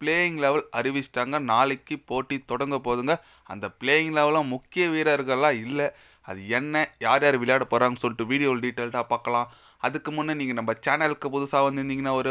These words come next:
ஒரு சப்ஸ்கிரைப் மட்டும் பண்ணிட்டு வாங்க, வீடியோக்குள்ள போலாம். ஆமாங்க, இந்தியா vs ஆஸ்திரேலியா நாளைக்கு காலையில ஏழு ஐம்பதுக்கெல்லாம் மேட்ச் தொடங்குதுங்க. கண்டிப்பா ரொம்ப ஒரு சுவாரஸ்யமான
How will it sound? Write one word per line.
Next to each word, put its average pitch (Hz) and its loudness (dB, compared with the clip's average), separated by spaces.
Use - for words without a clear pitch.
ஒரு 127 -6
சப்ஸ்கிரைப் 123 -4
மட்டும் 123 -4
பண்ணிட்டு 123 -2
வாங்க, 127 -4
வீடியோக்குள்ள 120 -4
போலாம். 113 0
ஆமாங்க, 104 -6
இந்தியா 143 2
vs 135 2
ஆஸ்திரேலியா 131 0
நாளைக்கு 147 2
காலையில 165 6
ஏழு 160 6
ஐம்பதுக்கெல்லாம் 143 2
மேட்ச் 139 0
தொடங்குதுங்க. 135 0
கண்டிப்பா 135 -2
ரொம்ப 127 -6
ஒரு 123 -2
சுவாரஸ்யமான 135 0